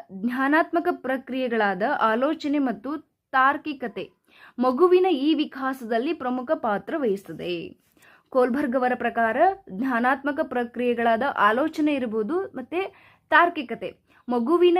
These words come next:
ಈ ವಿಕಾಸದಲ್ಲಿ ಪ್ರಮುಖ ಪಾತ್ರ ವಹಿಸುತ್ತದೆ ಅಂತ ಕೇಳ್ತಿದ್ದಾರೆ. ಆಪ್ಷನ್ ಸಿ ನೈತಿಕ ವಿಕಾಸದಲ್ಲಿ ಈ ಒಂದು ಪ್ರಕ್ರಿಯೆಯನ್ನ ನಾವು ಗುರುತಿಸಬಹುದು.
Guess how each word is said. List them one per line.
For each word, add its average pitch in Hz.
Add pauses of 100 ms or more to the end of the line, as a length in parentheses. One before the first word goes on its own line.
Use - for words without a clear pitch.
(120)
ಈ 339
ವಿಕಾಸದಲ್ಲಿ 285
ಪ್ರಮುಖ 262
ಪಾತ್ರ 226
ವಹಿಸುತ್ತದೆ 208
ಅಂತ 185
ಕೇಳ್ತಿದ್ದಾರೆ. 202
ಆಪ್ಷನ್ 285
ಸಿ 202
ನೈತಿಕ 311
ವಿಕಾಸದಲ್ಲಿ 240
ಈ 294
ಒಂದು 320
ಪ್ರಕ್ರಿಯೆಯನ್ನ 240
ನಾವು 208
ಗುರುತಿಸಬಹುದು. 208